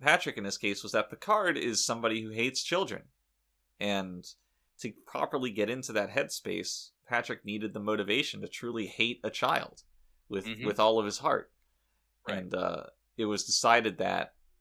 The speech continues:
Speaker 1: the bullying would get him there.
Speaker 2: Yeah, yeah. I mean, I, I guess,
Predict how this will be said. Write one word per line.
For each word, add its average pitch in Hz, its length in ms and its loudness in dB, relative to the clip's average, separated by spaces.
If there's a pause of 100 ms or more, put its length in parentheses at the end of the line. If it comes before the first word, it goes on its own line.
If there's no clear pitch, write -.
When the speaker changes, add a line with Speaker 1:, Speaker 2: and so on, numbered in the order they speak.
(160)
Speaker 1:
the 98 140 -6
bullying 98 420 0
would 92 160 -6
get 90 160 0
him 87 140 -6
there. - 260 -20 (2750)
Speaker 2:
Yeah, 151 280 2 (220)
yeah. 135 160 0
I 135 100 2
mean, 151 140 0
I, 139 300 0
I 135 40 0
guess, 196 280 -4